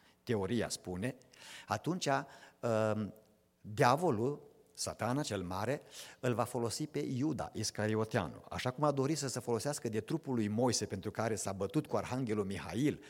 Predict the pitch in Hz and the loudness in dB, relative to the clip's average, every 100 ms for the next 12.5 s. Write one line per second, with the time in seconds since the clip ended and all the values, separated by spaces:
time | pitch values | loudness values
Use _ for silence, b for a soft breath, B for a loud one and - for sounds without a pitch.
0 | B - 101 - 101 101 156 139 117 110 | B -4 -4 -2 -2 4 6 6 6 4
1 | 151 123 - 117 - 101 92 131 135 B | 6 6 6 0 0 -2 4 4 4 B
2 | - 120 107 110 147 139 117 104 95 - | -4 0 0 2 4 2 2 -2 -2 -4
3 | 82 78 87 160 B B - 113 117 123 | -6 -4 0 0 B B -14 -4 -2 -2
4 | 131 131 131 127 123 113 90 85 123 147 | -2 -2 -2 -2 -2 0 0 0 -2 -4
5 | B - 101 131 127 127 117 160 185 107 | B -10 0 0 2 2 4 2 2 0
6 | 104 101 101 101 98 117 98 92 101 85 | -2 -2 -2 -2 0 0 0 -2 -4 -6
7 | - 76 107 165 - B B B - 127 | -8 -6 0 0 -2 B B B 2 4
8 | 156 B B B - 139 131 123 127 82 | 4 B B B -2 4 4 6 4 4
9 | 117 117 143 151 160 - - - 160 156 | 2 6 6 8 6 6 -4 0 4 4
10 | 113 107 95 151 156 - 127 147 131 135 | 4 0 4 6 6 4 2 2 2 4
11 | 139 135 143 143 85 - 120 107 - 123 | 2 4 4 6 4 2 2 2 4 4
12 | 104 104 95 113 120 | 4 2 4 4 2